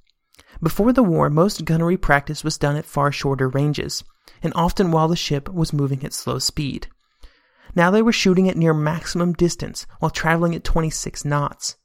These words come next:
something they were not prepared for. Most naval theorists before the war believed that this speed would only be used to close on the enemy, and most fighting would happen at a more deliberate pace, which, as we have seen in both the Spee chase and now in this one,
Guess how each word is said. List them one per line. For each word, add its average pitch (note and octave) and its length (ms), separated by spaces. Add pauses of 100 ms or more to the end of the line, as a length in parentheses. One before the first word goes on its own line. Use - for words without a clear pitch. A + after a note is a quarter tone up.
(160)
something F3 240
they E3 100
were D3+ 120
not C#3+ 240
prepared D3+ 400
for. - 320 (1000)
Most F#3 340
naval F3+ 300
theorists D#3 460
before - 320
the D3 100
war C3+ 440 (280)
believed E3+ 340
that G#3 180
this F#3+ 120
speed F#3 360 (180)
would E3+ 120
only G#3 240
be A3+ 100
used F3 400
to - 80
close F3 420
on D3 160
the D3 120
enemy, D3 380 (200)
and E3 160
most F#3+ 260
fighting D#3+ 320
would E3+ 120
happen D3 340
at D#3+ 120
a E3 40
more D3 240
deliberate C#3+ 480
pace, - 460 (360)
which, F#3 220
as F#3 200
we F3 120
have E3+ 120
seen F#3+ 240
in D#3+ 160
both F3 280
the C#3+ 120
Spee G#3 360
chase D3 400
and D3+ 120
now D3 200
in C#3+ 100
this G#3+ 260
one, C#3 200